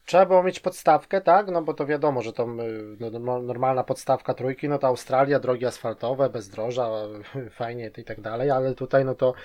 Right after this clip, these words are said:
e, tutaj jest przygotowana też, że mini kampania w Hot Wheelsach, e, i to jest spe-, specjalna taka lokacja właśnie, y, połączona taką, y, po prostu,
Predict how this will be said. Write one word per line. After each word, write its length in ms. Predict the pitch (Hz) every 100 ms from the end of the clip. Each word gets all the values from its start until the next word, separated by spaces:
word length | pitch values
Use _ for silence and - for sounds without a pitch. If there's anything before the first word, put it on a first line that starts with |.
| - - - - -
e, 260 | 123 120
tutaj 300 | 120 139 131
jest 320 | 127 120 - -
przygotowana 580 | - 127 135 127 127
też, 140 | 123 113
że 360 | 113 123 123
mini 240 | 123 135 120
kampania 600 | 123 113 139 151 156 143
w 60 | -
Hot 180 | 147
Wheelsach, 680 | 135 143 135 - 131 123 -
e, 40 | 131 123 117 117 113 113 _ _ _ _ _ _ _ _ _ _ - 147
i 60 |
to 100 | 135
jest 120 | 131 120
spe-, 180 | -
specjalna 540 | 117 - - 151 143 127
taka 220 | 131 131
lokacja 520 | 123 - 131 - 135
właśnie, 400 | 117 120 - 131 - - - - - -
y, 240 | 127 123 120
połączona 460 | 131 127 139 127
taką, 460 | 123 123 131 127 123
y, 720 | 117 117 113 113 110 117 113 117 -
po 100 | 123
prostu, 580 | - 120 - - 127